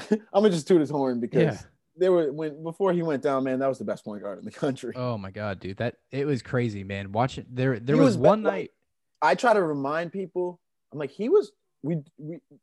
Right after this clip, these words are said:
Speaker 1: we do remember he was better than Lonzo Ball. Like, that was
Speaker 2: Yeah.
Speaker 1: the same year Lonzo Ball was at U C L A, and Maurice Watson was a better point guard, like, or a better player, like, whatever you wanna call it. Like, he was that dude.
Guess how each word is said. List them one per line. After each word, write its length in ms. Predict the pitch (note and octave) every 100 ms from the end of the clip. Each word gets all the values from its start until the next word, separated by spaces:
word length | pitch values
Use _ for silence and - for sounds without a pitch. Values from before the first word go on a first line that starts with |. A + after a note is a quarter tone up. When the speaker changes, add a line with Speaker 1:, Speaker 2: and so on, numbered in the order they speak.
| _
Speaker 1:
we 240 | C#3+ D#3 F#3+
do 180 | B3
remember 260 | E4 G#3 E3+
he 120 | E3
was 100 | F3+
better 300 | G#2+ D3+ C#3
than 200 | A#2+ G#2+
Lonzo 380 | A2+ B2 A#2 A2+
Ball. 460 | F#2+ G#2+ G2 E2 _ _
Like, 180 | A#2+ A#2
that 140 | D#3+
was 100 | E3+
Speaker 2:
Yeah. 40 | D3
Speaker 1:
the 60 |
same 380 | C#3+ - E3+ D#3+
year 220 | C#3+ C#3
Lonzo 320 | A#2+ A#2+ A#2 A2
Ball 180 | A2+
was 120 | G#2+ A2
at 100 | F#2+
U 180 | A2
C 160 | G#2+ A2+
L 140 | G2+
A, 100 | G#2+ F#2+
and 140 | G2 -
Maurice 420 | B2+ B2 B2+ -
Watson 420 | G#2+ A2+ A#2 - G2
was 140 | F#2
a 80 | G2+ _
better 240 | - A2 F#2
point 360 | _ G#2 G2
guard, 220 | - - - _
like, 200 | - F#2 -
or 100 | C3+
a 60 | A#2+
better 240 | A#2+ B2
player, 380 | F#2 - A2 F#2
like, 180 | A2+ A2+
whatever 280 | C3 D3 D#3
you 100 | C3
wanna 240 | A#2+ A2+ - _
call 240 | - B2
it. 100 | F#2+
Like, 200 | - F2+ _ _ _ _ _ _
he 120 | E3+
was 220 | F3+ B2+ F#2+
that 220 | A#2 -
dude. 280 | - G2+